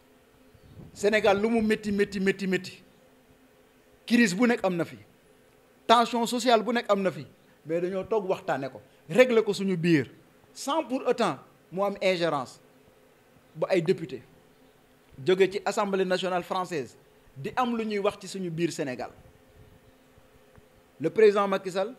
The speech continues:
nekkul na ñoom ñoo ko fal, sénégalais ñoo ko fal. Problème bu ñu mën a régler Sénégal, fii lañ koy régler, doomu Sénégal ñooy toog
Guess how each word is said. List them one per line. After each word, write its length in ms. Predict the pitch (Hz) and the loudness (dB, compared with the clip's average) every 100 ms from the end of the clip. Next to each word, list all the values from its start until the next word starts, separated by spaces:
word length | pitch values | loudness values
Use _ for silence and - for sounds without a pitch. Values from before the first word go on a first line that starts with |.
| _ _ _ | _ _ _
nekkul 340 | 156 247 262 233 | -2 -2 0 -2
na 80 | 220 | -2
ñoom 200 | 214 208 | -4 -4
ñoo 140 | 190 | -4
ko 100 | 180 | -6
fal, 220 | 156 170 170 | -8 -8 -2
sénégalais 520 | 254 269 247 233 214 | 2 2 2 4 2
ñoo 180 | 185 175 | 2 -4
ko 100 | 170 | -6
fal. 180 | 143 - _ _ _ _ _ _ _ | -12 -12 _ _ _ _ _ _ _
Problème 360 | 226 247 240 233 | 2 6 8 6
bu 80 | 269 | 2
ñu 100 | 277 | 0
mën 120 | 254 | 2
a 60 | 226 | 2
régler 220 | 214 202 | 2 0
Sénégal, 360 | 196 190 180 185 | -4 -4 -4 -6
fii 480 | - - - 339 370 | -6 -10 2 6 8
lañ 180 | 262 247 | 6 4
koy 160 | 226 | 4
régler, 340 | 214 185 185 - - | 4 0 -4 -8 -18
doomu 360 | 135 254 330 294 | -4 0 0 0
Sénégal 420 | 269 240 226 220 | 0 0 2 0
ñooy 200 | 208 202 | 0 -2
toog 260 | 196 240 | 0 -2